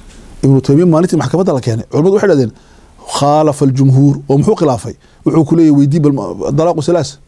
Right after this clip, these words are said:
Dalaaqu salaas ma dhacayo." Uu iska adkaystay, sheekhuna cajiib ah. War ka soo no-, kama soo noqonaya. Xabsigaa lagu dhigay, oo ku dhintayna.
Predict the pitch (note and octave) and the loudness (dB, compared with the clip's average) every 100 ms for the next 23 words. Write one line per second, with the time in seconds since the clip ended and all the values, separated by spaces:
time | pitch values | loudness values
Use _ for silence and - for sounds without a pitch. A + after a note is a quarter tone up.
0 | _ - C#3+ D3 D3 E3 C3 G2 - C#3 | _ -4 -2 -2 -2 -2 -4 -8 -10 -4
1 | - D#3 C3+ D#3+ D#3+ D3 D#3+ B3 F3 - | -2 -2 -2 -2 0 0 0 -2 -4 -10
2 | - - - - - - - - - - | -20 -20 -20 -20 -20 -20 -20 -20 -8 -2
3 | D#3 B3 A#3+ A#3 E3 G#3+ G#3 G3 F#3+ D3+ | 0 0 0 0 -2 -2 -2 -2 -2 -4
4 | G#2+ F#3+ - F3+ E3+ E3+ E3 D3 F#3 D3+ | -6 -6 0 0 0 -2 -4 -2 -2 -2
5 | C#3 | -2